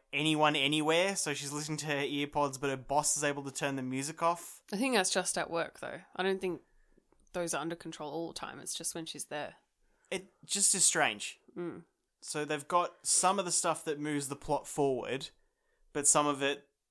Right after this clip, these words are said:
Speaker 1: they've been like, "We just made this up. This is probably what's gonna happen." Like, it's probably not. It's not gonna take thirteen years to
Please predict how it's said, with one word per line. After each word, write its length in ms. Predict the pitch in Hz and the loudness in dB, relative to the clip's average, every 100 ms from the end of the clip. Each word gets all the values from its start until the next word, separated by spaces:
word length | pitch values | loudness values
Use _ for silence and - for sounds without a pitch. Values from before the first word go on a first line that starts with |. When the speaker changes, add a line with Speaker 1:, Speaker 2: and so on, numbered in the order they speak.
| _ _ | _ _
Speaker 1:
they've 120 | 139 | -10
been 100 | 135 | -6
like, 120 | 135 131 147 196 _ - _ - | -6 -8 -12 -20 _ -20 _ -4
"We 120 | 202 | -2
just 160 | 156 151 | -2 0
made 160 | 156 | 2
this 140 | 165 269 | 4 6
up. 280 | 208 - _ _ | 6 4 _ _
This 180 | 226 208 | -4 -2
is 80 | 147 | 0
probably 240 | 151 135 | 0 2
what's 180 | 127 - | 0 -2
gonna 160 | 135 | 0
happen." 380 | 135 143 202 214 180 | 0 0 -2 -8 -8
Like, 160 | 160 | -10
it's 120 | 151 - | -10 -6
probably 220 | 233 202 | -2 2
not. 220 | 208 196 - _ _ _ _ _ _ _ | 2 2 -6 _ _ _ _ _ _ _
It's 120 | - | -6
not 80 | 202 | -4
gonna 140 | 202 196 | -2 0
take 220 | 202 185 | -2 -2
thirteen 440 | 202 196 196 185 | -2 0 0 -2
years 240 | 180 175 - | 0 0 0
to 260 | 180 175 | 0 0